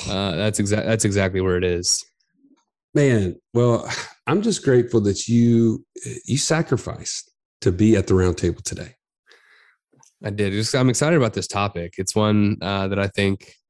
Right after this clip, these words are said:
Speaker 1: uh, people often ask about. And so I'm excited to, to dig into it and share,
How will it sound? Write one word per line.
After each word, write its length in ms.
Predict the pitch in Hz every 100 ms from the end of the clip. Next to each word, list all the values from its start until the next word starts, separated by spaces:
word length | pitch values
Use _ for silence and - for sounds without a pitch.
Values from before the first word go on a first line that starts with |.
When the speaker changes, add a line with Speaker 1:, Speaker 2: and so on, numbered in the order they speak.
| _ _ _
Speaker 1:
uh, 220 | - -
people 240 | - 110 101
often 500 | 101 98 101 95 95
ask 320 | 101 98 -
about. 440 | 95 95 120 175 -
And 240 | - 104 101
so 100 | 98
I'm 120 | 101
excited 500 | 92 - 95 95 92
to, 220 | - 95
to 140 | 95 95
dig 200 | 95 95
into 400 | 92 - 95 92
it 160 | 90
and 200 | 98 92
share, 540 | - - 98 92 92